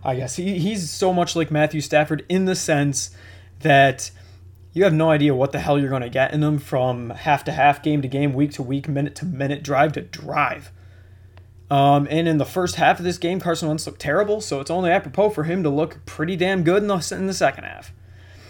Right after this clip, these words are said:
In the second half, he drove him back. He scored twenty-seven points, and yeah, I mean, he outscored the Lions in both quarters. I believe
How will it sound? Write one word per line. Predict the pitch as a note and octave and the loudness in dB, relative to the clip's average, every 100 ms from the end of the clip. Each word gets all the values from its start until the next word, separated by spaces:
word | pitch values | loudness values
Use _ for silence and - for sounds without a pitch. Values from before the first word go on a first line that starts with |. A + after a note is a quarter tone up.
| - - | -16 0
In | D3 D3+ | 2 4
the | C3+ | 4
second | A3 B3 F#3+ | 4 4 6
half, | E3 F3+ | 6 6
he | F#3+ | 4
drove | D#3 F#3 F#3+ | 4 4 4
him | D3+ | 6
back. | E3 G#3+ - | 8 6 0
He | - D#3 | -6 -4
scored | - E3 E3 E3 D3+ - - - | 0 2 4 4 2 -4 -20 -20
twenty-seven | - - D#3+ A3+ F3+ F#3+ F#3 | -14 -4 -2 0 2 2 2
points, | D3+ E3 D#3+ D#3+ - - - - - - - | -2 -2 -2 -2 -4 -8 -16 -20 -20 -18 -4
and | D3+ D3+ D3 C#3+ B2 - - - - - | 0 4 4 2 -2 -10 -16 -20 -20 -4
yeah, | D3 G3+ C3 | 0 2 2
I | C#3+ | 0
mean, | D3+ C#3+ | 0 0
he | C#3+ C#3+ | 2 2
outscored | C#3+ D3+ - D#3+ | 2 2 0 -2
the | C3+ | 0
Lions | C3+ D#3 D3+ C3+ | 0 2 0 0
in | C#3 B2 | -4 -6
both | - C#3+ E3 - | -2 0 0 -2
quarters. | C#3+ B2+ B2 C#3 | -4 -2 -2 -2
I | C#3 | -4
believe | B2 B2+ C#3+ C#3+ D3 C3 | -4 0 4 6 4 2